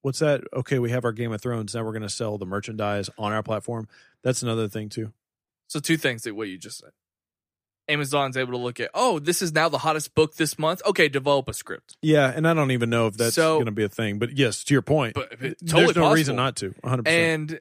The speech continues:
Speaker 2: and secondly, you know that every single time I turn on my Kindle, the screensaver is an ad.
Speaker 1: Right.
Speaker 2: Whether it be an ad for s-, anything in general or something specifically from the Amazon Marketplace or something that I can buy on my Kindle,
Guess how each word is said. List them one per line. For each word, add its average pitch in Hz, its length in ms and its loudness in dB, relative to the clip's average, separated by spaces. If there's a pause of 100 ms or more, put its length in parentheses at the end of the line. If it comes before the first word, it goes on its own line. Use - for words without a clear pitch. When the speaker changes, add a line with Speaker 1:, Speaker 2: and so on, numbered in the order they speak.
(140)
Speaker 2:
and 151 360 -2
secondly, - 760 -2 (460)
you 185 100 -2
know 214 160 2
that 185 140 0 (140)
every 175 300 0
single 190 300 -4
time 165 340 -4
I 135 80 0
turn 151 280 -2
on 147 160 0
my 135 160 0
Kindle, 170 540 -4 (140)
the 127 80 -4
screensaver 131 920 -4 (480)
is 147 120 -6
an 160 100 -2
ad. 170 280 -4 (360)
Speaker 1:
Right. 113 200 0 (120)
Speaker 2:
Whether 143 280 2
it 135 80 -2
be 139 140 0
an 135 80 -4
ad 135 380 0
for 110 840 -2 (540)
s-, - 240 -14
anything 160 420 -4
in 135 80 -6
general 156 540 -2
or 160 200 2
something 170 340 -4
specifically 151 640 -4
from 123 200 -8
the 110 120 -8
Amazon 117 500 -6
Marketplace 120 760 -2
or 101 220 -8
something 147 420 -8
that 135 100 -4
I 123 100 0
can 120 200 -12
buy 123 460 -2
on 123 340 -4
my 123 300 -4
Kindle, 107 580 -8